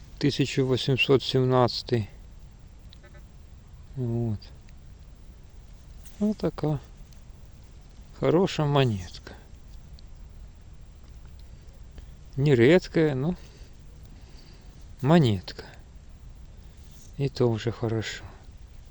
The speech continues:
Так что будем дальше искать.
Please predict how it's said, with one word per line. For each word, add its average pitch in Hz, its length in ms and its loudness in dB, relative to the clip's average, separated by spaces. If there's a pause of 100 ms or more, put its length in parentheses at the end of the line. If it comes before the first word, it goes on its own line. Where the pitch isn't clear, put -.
(1300)
Так - 180 -10
что 185 300 4 (2250)
будем 202 340 6
дальше 180 460 8
искать. - 520 0